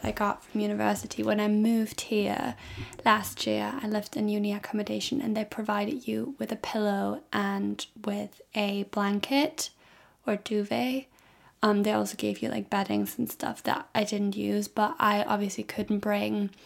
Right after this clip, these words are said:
like, my whole bedding with me to the U K. So I used that, and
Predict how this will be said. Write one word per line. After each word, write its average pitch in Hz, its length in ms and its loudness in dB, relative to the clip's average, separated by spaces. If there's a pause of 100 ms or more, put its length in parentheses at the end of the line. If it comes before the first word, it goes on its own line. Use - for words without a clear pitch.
(280)
like, 208 400 2
my 202 180 0
whole 208 400 -2
bedding 202 640 0 (140)
with 202 320 -2
me 196 560 2
to - 200 -4
the 208 100 0
U 208 140 0
K. 240 540 2 (640)
So 208 600 0
I 214 100 0
used 208 340 -2
that, 208 480 2 (180)
and 208 640 2